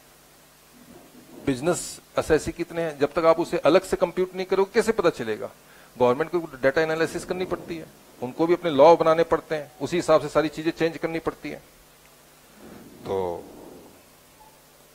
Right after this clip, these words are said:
इसीलिए हम पांच हेड में अलग-अलग compute करते हैं। बस मैं इसको wind up ही कर रहा हूं बहुत जल्दी। तो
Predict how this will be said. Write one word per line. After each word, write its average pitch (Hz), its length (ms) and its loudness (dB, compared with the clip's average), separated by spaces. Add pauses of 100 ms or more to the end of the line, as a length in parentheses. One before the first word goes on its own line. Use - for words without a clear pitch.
(280)
इसीलिए 160 360 -4
हम 147 180 -8 (160)
पांच 120 240 0
हेड 113 120 -6
में 147 120 -4
अलग-अलग 113 340 -4
compute 107 360 -10
करते - 300 -18
हैं। - 80 -20 (560)
बस - 200 2
मैं 151 80 -6
इसको 143 160 -6
wind 143 200 2
up 180 100 -2
ही 170 60 -2
कर 139 100 -4
रहा 143 100 -4
हूं 135 80 -6
बहुत 104 140 -2
जल्दी। 120 180 -10 (840)
तो 170 140 8